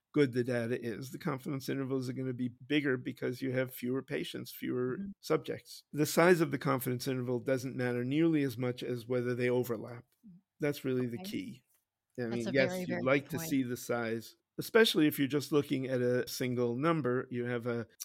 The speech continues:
Speaker 1: a number needed to treat, and you have a confidence interval. Does it go from two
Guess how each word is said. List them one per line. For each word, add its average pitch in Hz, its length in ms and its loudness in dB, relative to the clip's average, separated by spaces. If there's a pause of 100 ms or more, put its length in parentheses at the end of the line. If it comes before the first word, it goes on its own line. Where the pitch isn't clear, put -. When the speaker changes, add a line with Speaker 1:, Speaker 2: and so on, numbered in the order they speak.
Speaker 1:
a 131 60 0
number 139 260 4
needed 127 340 0
to 127 80 -8
treat, 143 460 6
and 127 160 0
you 127 80 0
have 123 120 0
a 127 40 -2
confidence 123 580 0
interval. 120 360 -2
Does 123 240 -4
it 123 120 -6
go 127 200 2
from 117 420 -6
two 131 480 2